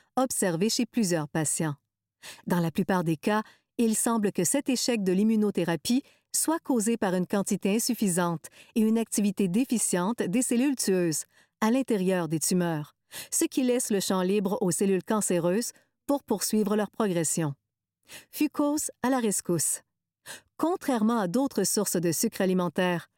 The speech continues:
glucose, fructose, sucrose, le fucose n'est pas utilisé par les cellules comme source d'énergie,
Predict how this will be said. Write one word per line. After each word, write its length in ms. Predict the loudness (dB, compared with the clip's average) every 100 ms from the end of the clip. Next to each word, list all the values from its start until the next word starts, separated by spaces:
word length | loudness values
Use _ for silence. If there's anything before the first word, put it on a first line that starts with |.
| _ -2
glucose, 600 | 0 0 0 0 -2 -6
fructose, 640 | -2 -2 0 0 0 -2 -6 -6
sucrose, 720 | -2 -2 0 0 0 0 -4 _ _ -18 -18 0
le 140 | 2
fucose 560 | 2 -2 0 0 0 0
n'est 160 | 0 0
pas 240 | 0 0
utilisé 520 | 0 0 0 2 2 2
par 160 | 0
les 120 | 0
cellules 460 | 2 2 2 2 0 0
comme 160 | 0
source 260 | 0 0 0
d'énergie, 680 | 2 2 0 0 0 -2